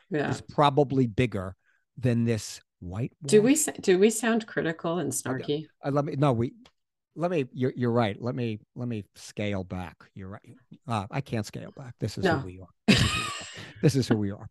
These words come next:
Speaker 2: Okay. Uh, and, and again, we're not, we're, we're, this is a convers-, this is a conversation, folks. We're not, we're, we're, I guess we are editorializing. This is sort of like, you know, our opinion, but I mean, okay, there's two, s-,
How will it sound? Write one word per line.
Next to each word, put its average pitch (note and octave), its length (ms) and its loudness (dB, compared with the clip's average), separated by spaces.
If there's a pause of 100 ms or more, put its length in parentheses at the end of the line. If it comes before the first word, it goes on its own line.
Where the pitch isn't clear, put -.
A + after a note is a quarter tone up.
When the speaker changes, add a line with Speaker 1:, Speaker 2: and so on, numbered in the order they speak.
Speaker 2:
Okay. - 300 0
Uh, C3 100 -4
and, C#4+ 200 4
and D#4+ 160 8
again, F4+ 160 6
we're E4+ 100 4
not, - 180 2 (720)
we're, D#3 140 -4
we're, F#3+ 160 0 (1300)
this - 160 -6
is D#4 180 -4
a A3+ 60 -4
convers-, B2+ 400 0 (580)
this F3 240 4
is C4 100 4
a G#3+ 40 6
conversation, A#2 640 0
folks. - 400 -14
We're B2 140 4
not, C#3 280 4
we're, C3 260 2 (440)
we're, C#3+ 340 6 (460)
I A#3+ 80 2
guess F4+ 200 2
we G3 140 6
are F3 200 10
editorializing. B2+ 1080 2
This B2+ 160 -2
is B2+ 100 -2
sort A#2+ 220 0
of A2 100 0
like, G#2 200 -2 (240)
you D3 80 0
know, G2 120 2
our G#2 300 0
opinion, G#2+ 440 -2
but C4+ 180 -2
I C#4+ 100 -4
mean, C#4+ 220 -4
okay, D#3 400 2
there's F#3 400 0
two, - 180 -6
s-, - 160 -4